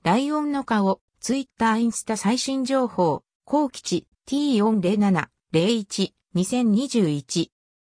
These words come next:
インスタストーリーと違って投票してもバレないようになっているので、匿名投票、よかったらご協力お願いします。今のところ、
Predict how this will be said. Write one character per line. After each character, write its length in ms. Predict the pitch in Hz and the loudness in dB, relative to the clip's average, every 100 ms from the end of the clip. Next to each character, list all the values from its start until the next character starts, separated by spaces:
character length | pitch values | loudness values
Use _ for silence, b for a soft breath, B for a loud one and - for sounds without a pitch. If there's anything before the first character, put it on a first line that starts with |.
| _ _ | _ _
イ 120 | 214 | -2
ン 80 | 294 | 0
ス 100 | - | -2
タ 160 | - 269 | -4 -6
ス 140 | - | -4
ト 180 | - 294 | 0 2
ー 40 | |
リ 160 | 262 220 | 2 0
ー 20 | |
と 100 | 196 | 0
違 300 | 185 190 214 | -2 0 -2
っ 40 | 262 | -2
て 220 | - 262 | -4 -4
投 220 | - 226 | 0 0
票 240 | 214 226 | 0 -2
し 80 | 214 | -2
て 160 | - 233 | -2 0
も 160 | 180 | 0
バ 120 | 151 147 | 0 0
レ 120 | 208 | 0
な 160 | 262 | 0
い 100 | 233 | 2
よ 140 | 208 202 | 2 2
う 60 | |
に 200 | 175 175 _ _ | 2 0 _ _
な 160 | 185 240 | -2 -2
っ 20 | |
て 160 | - 214 | -2 -2
い 80 | 185 | 0
る 140 | 208 | 2
の 120 | 190 | 0
で、 200 | 165 165 - _ - | 0 -2 -6 _ -2
匿 260 | 180 - | -2 0
名 220 | 285 311 294 | 0 -2 0
投 200 | 277 254 | 0 0
票、 420 | - 175 151 - _ - | 0 0 0 -2 _ -2
よ 160 | 220 | 0
か 120 | 277 277 | 0 -4
っ 40 | |
た 220 | - 214 | -2 0
ら 120 | 180 | 0
ご 160 | 156 160 | 0 -2
協 240 | - 262 | 0 -2
力 320 | 233 214 - 165 | 0 -2 0 2
お 60 | |
願 280 | 180 233 247 | 2 2 2
い 20 | |
し 220 | 233 - 180 | 0 -2 -2
ま 100 | 175 | -2
す。 240 | - - _ _ _ _ _ _ _ - | -4 -10 _ _ _ _ _ _ _ -4
今 240 | 285 330 | 0 0
の 140 | 269 208 | 0 -2
と 140 | 180 | -4
こ 140 | 226 | 0
ろ、 200 | 214 208 | 0 0